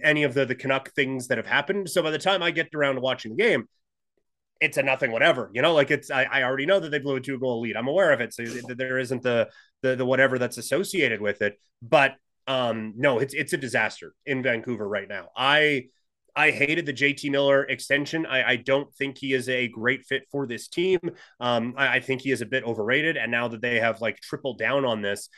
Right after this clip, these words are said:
and given him a, another contract extension,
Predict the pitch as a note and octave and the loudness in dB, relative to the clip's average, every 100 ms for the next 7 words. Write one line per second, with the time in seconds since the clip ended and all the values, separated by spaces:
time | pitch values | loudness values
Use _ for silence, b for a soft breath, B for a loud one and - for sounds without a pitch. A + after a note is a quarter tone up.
0 | b b D3+ C#3+ C3 B2 A2+ G#2 G2 F#2+ | b b 2 6 6 6 0 -4 -8 -12
1 | - _ - - C#3 C3 B2 C3 B2 B2+ | -20 _ -20 -8 -2 0 2 2 2 0
2 | B2+ B2 A#2 B2+ B2 B2+ A#2+ G#2+ C3+ C#3 | -2 -2 -2 -2 0 -2 -2 -4 2 2
3 | C3+ A2+ | 2 -4